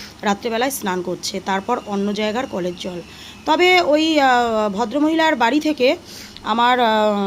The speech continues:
মায়ের এখানে কলের জল ঠান্ডা হলেও ওই রকম ঠান্ডা না। ওই কলের জলটা কি বলো তো, একদম বরফের মতন ঠান্ডা। ওর জন্যই তো যেদিন বড় মার কাছে গেলাম, সেই দিনকে রাত্রেবেলা এসে তোমাদের দাদা হরহর করে জল ঢেলে না ওই যে শরীরটা খারাপ হলো।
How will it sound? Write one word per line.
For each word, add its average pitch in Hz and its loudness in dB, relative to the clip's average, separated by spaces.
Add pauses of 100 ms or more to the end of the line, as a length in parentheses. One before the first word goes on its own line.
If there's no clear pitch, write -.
(320)
মায়ের 233 2
এখানে 285 0
কলের 254 -2
জল 262 2 (100)
ঠান্ডা 262 0
হলেও 285 2
ওই 247 2
রকম 269 0
ঠান্ডা 175 -2
না। 170 -8 (400)
ওই 262 2
কলের 302 2
জলটা 294 0
কি 302 -4
বলো 285 0
তো, 311 2
একদম 240 0
বরফের 226 0
মতন 254 -6
ঠান্ডা। 170 -4 (400)
ওর 254 2
জন্যই 311 0
তো 320 -2
যেদিন 277 0
বড় 233 0
মার 254 -2
কাছে 269 -4
গেলাম, 240 -2
সেই 226 -2
দিনকে 240 -4
রাত্রেবেলা 233 -2
এসে 233 -4
তোমাদের 208 -6
দাদা 202 -2
হরহর 214 -4
করে 247 -2
জল 214 -4
ঢেলে 262 -4
না 294 -2 (580)
ওই 233 0
যে 262 -2
শরীরটা 226 -4
খারাপ 185 -4
হলো। 165 -8